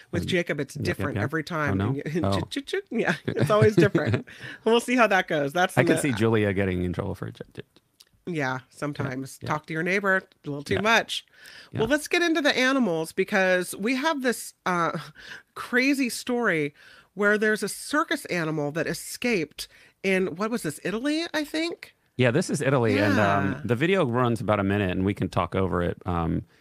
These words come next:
Speaker 2: this is pretty cool. <laughs> I mean, not cool. It, the, I mean, it's a circus animal, and I think everyone's
Speaker 1: Yeah.
Speaker 2: kind of,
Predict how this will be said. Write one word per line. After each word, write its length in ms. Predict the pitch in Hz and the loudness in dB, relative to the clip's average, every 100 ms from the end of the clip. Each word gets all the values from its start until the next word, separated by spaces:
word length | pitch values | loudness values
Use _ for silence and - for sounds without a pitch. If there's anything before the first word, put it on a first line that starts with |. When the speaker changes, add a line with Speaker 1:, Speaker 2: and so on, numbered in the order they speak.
| _ - | _ -4
Speaker 2:
this 180 | 113 117 | -4 -4
is 60 | |
pretty 200 | - 135 | 0 0
cool. 340 | - - 101 92 - | 0 -2 0 0 0
<laughs> 120 | - | 2
I 100 | 120 | 2
mean, 160 | 110 104 | 2 2
not 180 | 107 | 0
cool. 260 | - 104 85 | 0 0 0
It, 180 | 95 92 | -2 -2
the, 160 | 85 - - | -2 -2 0
I 60 | |
mean, 100 | 101 | 2
it's 140 | 104 107 | 0 -2
a 60 | |
circus 400 | - 113 - - | -2 -2 -2 -2
animal, 260 | 87 82 85 | -2 0 0
and 120 | 85 | 0
I 40 | 85 | 0
think 220 | 98 82 | -2 -2
everyone's 320 | 98 90 90 | 0 0 0
Speaker 1:
Yeah. 100 | 76 | 0
Speaker 2:
kind 160 | 87 | -2
of, 60 | 85 | -4